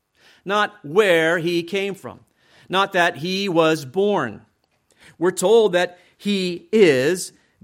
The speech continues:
God. He is the only begotten of the Father because he is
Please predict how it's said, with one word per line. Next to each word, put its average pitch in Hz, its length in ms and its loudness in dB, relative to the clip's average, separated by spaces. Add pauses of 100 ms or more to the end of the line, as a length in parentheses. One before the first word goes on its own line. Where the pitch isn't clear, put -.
God. 165 300 0
He 208 100 -4
is 180 120 -6
the 175 180 0
only 180 760 2 (200)
begotten 160 680 2
of 135 360 -4
the 135 100 -6
Father 117 560 -6 (260)
because 170 320 -2
he 214 300 -8 (180)
is 226 540 -4